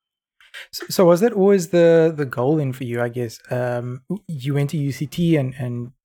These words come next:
the University of Cape Town and studied actuarial science, which, which we can get into, but was it always part of the plan that your degree and whatever you would study would ultimately lead you to starting your own business?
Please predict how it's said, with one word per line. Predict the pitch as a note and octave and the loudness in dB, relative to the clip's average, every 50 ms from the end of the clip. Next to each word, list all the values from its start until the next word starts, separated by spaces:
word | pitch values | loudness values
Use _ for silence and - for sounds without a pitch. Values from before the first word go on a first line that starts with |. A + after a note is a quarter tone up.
| _ _ - | _ _ -8
the | C3+ C3 A#2+ | -6 -6 -4
University | A#2+ B2+ C3 B2 C3 C3 B2+ - C#3+ | -2 0 2 2 2 2 2 0 -2
of | B2 - | 0 4
Cape | F3 E3 C#3+ | 4 4 4
Town | - E3 D#3+ D#3 C#3 | 6 4 4 4 2
and | B2+ B2+ A#2 A#2+ - | 0 -4 -6 -8 -8
studied | - - C#3 B2+ B2+ C3 C3 | -4 -4 -2 -2 0 -2 -2
actuarial | C3+ C3+ B2+ - - C3+ B2 A#2+ B2 B2+ B2+ | -4 -6 -6 -2 -2 0 0 0 -2 -4 -4
science, | - - D3+ C#3+ C#3 C3+ C#3 - | -2 0 0 2 0 -2 -4 -4
which, | - C3 B2+ - - | -4 -6 -6 -6 -10
which | B2+ B2 - | -12 -12 -12
we | - | -10
can | A#2+ B2 B2 | -8 -6 -4
get | A#2+ B2+ C3 | -4 -4 -4
into, | C#3+ C3+ C3 - B2+ A#2+ | -4 -4 -4 -4 -4 -2
but | B2 C3 B2+ - _ _ _ _ _ _ _ _ _ _ _ _ _ _ _ _ - | 0 -2 -2 -4 _ _ _ _ _ _ _ _ _ _ _ _ _ _ _ _ -6
was | A3+ F#3 B2+ C#3 D3+ D3+ D3 C#3 | -4 0 2 4 6 6 6 4
it | E3 | 4
always | F3 F3 F3+ F3+ | 6 6 6 4
part | F3 - F#3 E3+ E3 | 4 4 6 6 6
of | E3 D3 | 6 4
the | D3 C3+ | 2 0
plan | - - D#3+ D3+ D3+ D3 C#3 | 2 2 2 2 2 2 2
that | C3+ C3 B2+ C3 C3+ C3 C3 | 2 2 2 2 0 -2 -6
your | C#3+ A#2+ B2 B2+ B2+ B2+ B2+ B2+ B2+ B2 B2+ - _ | -8 -6 -4 -2 -2 0 0 0 -2 -2 -4 -8 _
degree | - C#3+ B2+ B2 C3+ C#3 C3+ C#3+ | -10 -10 -8 -4 -4 -2 0 0
and | C#3 B2+ B2 | 0 0 0
whatever | B2+ B2+ C3 B2 B2+ C3 | 0 -2 -2 -2 -2 -2
you | B2 A#2+ B2 A#2+ | -2 -2 -4 -6
would | A#2+ B2 B2 | -6 -6 -8
study | - - F3 D#3 D3 C#3 C3 | -2 2 2 2 4 2 0
would | A#2+ C3+ - | -2 -2 -2
ultimately | C#3+ C#3+ C3+ - C#3+ C3+ C3 C3 - B2 | 0 -2 -2 0 -2 -4 -4 -4 -6 -8
lead | A#2 A#2 A#2 A#2+ B2 B2+ A#2+ | -6 -6 -6 -4 -4 -4 -4
you | B2 B2 B2+ | -6 -6 -8
to | B2 _ - - B2+ A#2+ A#2+ A#2+ A#2+ A#2+ | -8 _ -12 -8 -6 -4 -4 -4 -4 -6
starting | A#2 - - C#3 B2 A#2 B2 | -6 -4 -4 -2 -2 -2 -2
your | A#2+ A#2+ B2 | -4 -4 -4
own | A#2+ A#2+ | -6 -6
business? | A#2+ B2 A#2+ A#2+ C3+ C#3 C3+ | -4 -6 -6 -6 -8 -12 -12